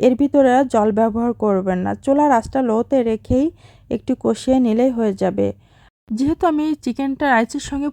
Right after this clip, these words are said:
পরিবেশন করব, এই জন্য আমি এখানে জল ব্যবহার করব।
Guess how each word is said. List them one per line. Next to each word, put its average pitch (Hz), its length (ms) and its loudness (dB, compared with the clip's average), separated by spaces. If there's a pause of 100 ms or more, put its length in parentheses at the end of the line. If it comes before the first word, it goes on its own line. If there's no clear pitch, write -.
পরিবেশন 254 420 -4 (140)
করব, 226 220 0 (680)
এই 254 180 0
জন্য 294 200 -2 (240)
আমি 247 140 0 (100)
এখানে 247 240 -4 (120)
জল 196 160 2 (100)
ব্যবহার 196 300 0 (120)
করব। 175 220 -4